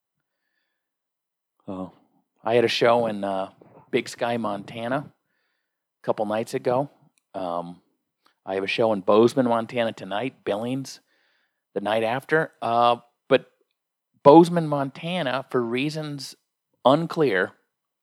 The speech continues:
hotels are ridiculously expensive there. Like, for two nights, it was, like, four or five hundred dollars at most of the hotels. Uh, so, uh,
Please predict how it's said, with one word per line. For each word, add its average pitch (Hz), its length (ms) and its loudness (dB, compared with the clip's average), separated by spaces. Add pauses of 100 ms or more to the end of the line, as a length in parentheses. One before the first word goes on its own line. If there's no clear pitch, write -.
(920)
hotels 160 760 8
are 104 480 4 (460)
ridiculously 120 1080 -2
expensive 95 500 -6
there. - 220 -14 (1600)
Like, 123 220 4 (260)
for 151 160 2
two 180 240 2
nights, 156 340 2
it 135 60 0
was, 123 140 -4
like, 123 220 -4
four 143 200 8
or 143 60 6
five 131 240 0
hundred 123 260 -4
dollars 98 500 -2
at 98 120 -8
most 104 260 -8
of 98 60 -6
the 92 100 -8
hotels. 101 540 -8 (2500)
Uh, 95 520 4
so, 127 540 8
uh, 110 460 2